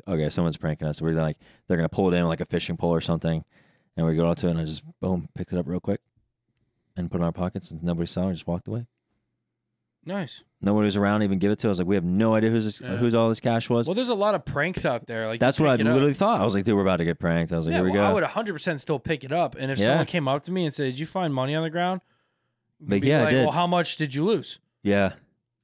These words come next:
Speaker 2: And it just, I'd be the first question. Be like, "Well, I, I, I definitely found money, but how, how do I know it's yours?"
Speaker 1: Exactly.
Speaker 2: What, what, what, what was it? Big bills, little bills? Was it?
Speaker 1: And who's on the dollar bill? Who's on the
Speaker 2: I don't give a
Speaker 1: twenty dollar bill?
Speaker 2: fuck about who's on the bill.
Speaker 1: No, I
Speaker 2: I'll
Speaker 1: wanna
Speaker 2: just
Speaker 1: know.
Speaker 2: be like, "What, what, how much did you lose?"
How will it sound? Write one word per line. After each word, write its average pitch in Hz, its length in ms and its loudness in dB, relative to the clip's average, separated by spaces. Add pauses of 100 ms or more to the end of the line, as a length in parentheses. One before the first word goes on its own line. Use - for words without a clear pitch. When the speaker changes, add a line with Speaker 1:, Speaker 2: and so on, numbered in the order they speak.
(640)
Speaker 2:
And 139 100 0
it 135 60 0
just, 139 180 -4
I'd 147 100 -2
be 151 80 0
the 139 80 -2
first 151 220 -4
question. 180 300 -6
Be 123 100 -4
like, 123 100 -4
"Well, 135 100 -2
I, 131 100 0
I, 123 380 -4
I 127 60 0
definitely 156 360 -2
found 151 280 0
money, 165 320 0
but 110 160 -4
how, 120 220 -2
how 143 80 0
do 147 80 0
I 139 60 0
know 139 120 0
it's 127 100 -6
yours?" - 240 -4 (200)
Speaker 1:
Exactly. 87 540 -4
Speaker 2:
What, 131 180 0 (120)
what, 143 260 0
what, 143 240 0
what 139 180 -2
was 139 200 0
it? 107 100 -4
Big 135 180 -2
bills, 143 320 0
little 139 200 0
bills? 143 360 0
Was 113 160 -8
it? 113 160 -6 (460)
Speaker 1:
And 117 260 2
who's 120 220 4
on 101 180 4
the 92 60 2
dollar 85 240 2
bill? 78 240 -4 (100)
Who's 107 220 2 (100)
on 98 300 2
the 80 40 -4
Speaker 2:
I - 20 -8
don't - 20 -18
give - 0 -
a - 60 -16
Speaker 1:
twenty 90 180 0
dollar 80 140 0
bill? 80 100 -2
Speaker 2:
fuck 120 100 -8
about 104 160 -10
who's 107 140 -12
on 107 100 -8
the 98 60 -14
bill. 120 340 -4
Speaker 1:
No, 131 60 2
I 151 40 4
Speaker 2:
I'll 120 60 4
Speaker 1:
wanna 113 140 4
Speaker 2:
just 127 80 2
Speaker 1:
know. 151 60 2
Speaker 2:
be 185 80 4
like, 165 180 2
"What, 151 220 0
what, 139 200 0
how 160 80 -2
much 165 220 -2
did 147 180 -2
you 113 100 -4
lose?" 170 440 0